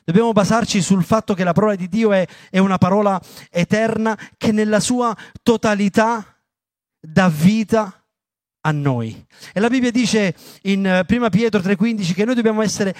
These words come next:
pronti a difendere la nostra fede davanti a quelli che questionano la nostra fede, davanti a quelli che la mettono in dubbio. E io ti voglio chiedere che tipo di fede hai, su che cosa stai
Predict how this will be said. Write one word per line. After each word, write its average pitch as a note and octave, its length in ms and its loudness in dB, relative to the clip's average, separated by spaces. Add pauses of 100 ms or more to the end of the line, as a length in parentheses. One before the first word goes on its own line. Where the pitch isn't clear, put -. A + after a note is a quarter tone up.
(260)
pronti A3+ 1040 0 (400)
a G3+ 120 0
difendere A3+ 1080 0 (180)
la F3+ 160 -2
nostra F#3 420 -2
fede F3+ 400 -2
davanti F#3 360 -2
a G3 60 -2
quelli B3+ 280 -4
che G3+ 240 -2 (260)
questionano A#3 840 -2
la C#3 120 -4
nostra C#3 300 -8
fede, G#2+ 400 -14 (200)
davanti A#3+ 280 0
a - 40 -2
quelli C4 220 0
che G#3+ 100 0
la A3+ 80 2
mettono A3+ 480 0 (240)
in A3+ 220 -2
dubbio. D3+ 560 0 (180)
E F#3+ 100 -4
io A3 100 2
ti A3 80 -6
voglio G3 180 -2
chiedere E3 300 -6
che - 140 -6
tipo F#3+ 260 0
di E3 100 -6
fede D3+ 340 -4
hai, A2+ 240 -8 (140)
su - 160 2
che G#3+ 140 -6
cosa A3+ 260 -4
stai G3+ 400 -4